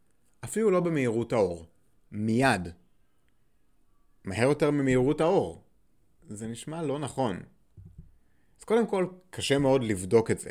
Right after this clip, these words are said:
כי אין לנו שעונים מספיק מדויקים כדי לבדוק משהו כל כך קטן וכל כך מהיר. אבל אפשר לעשות ניסוי. בואו נראה שתי קרני אור משתי נקודות שונות, הנמצאות במרחקי-, במרחק זהה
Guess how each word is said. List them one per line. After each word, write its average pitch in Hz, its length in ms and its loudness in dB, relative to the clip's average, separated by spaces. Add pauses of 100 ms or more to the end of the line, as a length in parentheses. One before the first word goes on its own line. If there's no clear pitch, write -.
(140)
כי 104 520 -4 (300)
אין 147 140 -2
לנו 175 420 0 (400)
שעונים 131 560 0
מספיק 135 340 -4
מדויקים 127 540 0
כדי 104 240 2
לבדוק 98 400 -4
משהו 127 320 -8 (180)
כל 113 240 -8
כך 139 200 -8
קטן 127 460 -4 (100)
וכל 104 300 -4
כך 120 240 0
מהיר. 101 320 -4 (840)
אבל 104 160 0
אפשר 233 240 0
לעשות 143 360 -2
ניסוי. 143 460 0 (840)
בואו 165 160 4
נראה 170 340 2 (320)
שתי - 260 0
קרני 143 300 0
אור 139 300 2
משתי 123 320 -2
נקודות 120 440 2
שונות, 95 460 -4 (120)
הנמצאות 123 540 0
במרחקי-, 120 580 -2
במרחק 107 540 -2
זהה 120 380 0